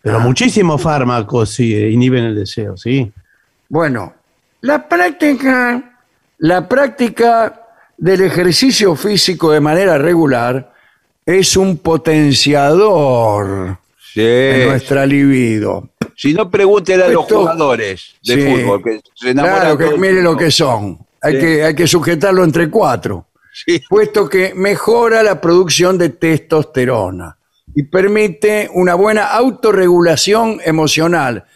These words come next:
Speaker 2: señala Vicente Briet,
Speaker 3: Sí.
Speaker 2: el director del centro Vicente Briet. Ah, mirá.
Speaker 1: Claro.
Speaker 3: Mirá.
Speaker 1: ¿Qué
Speaker 2: El tipo
Speaker 1: Vicente?
Speaker 2: le escribe, la vende, toda.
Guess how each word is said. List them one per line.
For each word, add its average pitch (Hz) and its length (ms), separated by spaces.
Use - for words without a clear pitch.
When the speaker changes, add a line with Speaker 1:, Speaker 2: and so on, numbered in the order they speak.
Speaker 2:
señala 196 960
Vicente 214 680
Briet, 208 580
Speaker 3:
Sí. 147 100
Speaker 2:
el 175 340
director 196 520
del 208 220
centro 220 520
Vicente 196 500
Briet. 170 440
Ah, 254 180
mirá. 208 360
Speaker 1:
Claro. 180 380
Speaker 3:
Mirá. 175 240
Speaker 1:
¿Qué 277 100
Speaker 2:
El 294 80
tipo 240 200
Speaker 1:
Vicente? 208 140
Speaker 2:
le 175 80
escribe, 240 360
la 190 160
vende, 214 520
toda. 196 640